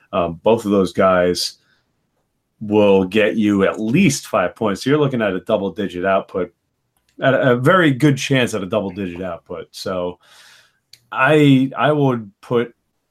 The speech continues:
you know, one or two in there. Um, these guys typically also will be a little bit more, uh, fairly priced, I'd say, than some of the guys who have had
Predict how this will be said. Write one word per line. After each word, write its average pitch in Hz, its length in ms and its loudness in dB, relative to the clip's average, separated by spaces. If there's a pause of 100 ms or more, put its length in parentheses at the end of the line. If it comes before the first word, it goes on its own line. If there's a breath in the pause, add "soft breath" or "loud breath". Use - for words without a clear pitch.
(140)
you 120 140 -4
know, 107 140 0
one 110 260 -2
or 113 80 -2
two 113 300 -6
in 120 140 -6
there. 123 440 -8
Um, 95 540 -6 (180)
these 113 240 -2
guys 113 240 -2
typically 117 540 -4
also 110 580 -2
will 104 440 -2
be 107 420 -4
a 104 100 -12
little 107 420 -6
bit 113 360 -2 (880)
more, 110 420 2
uh, 104 380 2 (140)
fairly 120 440 2
priced, 120 460 -4
I'd 127 160 -2
say, 135 280 0
than 107 180 -6
some 101 240 -10
of 101 60 -8
the 101 60 -8
guys 101 380 -4
who 104 220 -8
have 98 120 -12
had 101 380 -4